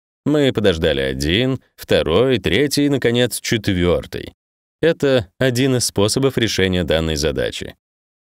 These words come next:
Но есть и другой способ. Возьмем изначальные четыре миллиграмма. Умножим их на одну вторую, получим два. Снова умножим на одну вторую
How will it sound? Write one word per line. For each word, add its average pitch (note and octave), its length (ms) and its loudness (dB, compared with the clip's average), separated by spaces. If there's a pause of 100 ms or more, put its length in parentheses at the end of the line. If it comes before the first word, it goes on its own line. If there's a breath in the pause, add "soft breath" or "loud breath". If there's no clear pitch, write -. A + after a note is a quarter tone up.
(160)
Но D#2+ 260 0
есть D2+ 600 -4
и E2 180 0
другой F2 460 2
способ. - 480 -2 (460)
Возьмем G2 580 2
изначальные A#2 720 0
четыре F#2+ 380 0
миллиграмма. D2 600 -4 (440)
Умножим F#2 560 2
их - 140 -4
на A2+ 120 2
одну D#2+ 240 -2
вторую, F#2 460 0
получим C#2 480 -4
два. D#2 380 -2 (360)
Снова A#2+ 460 0
умножим G2 440 2
на F2+ 100 2
одну F2 200 0
вторую E2 500 -2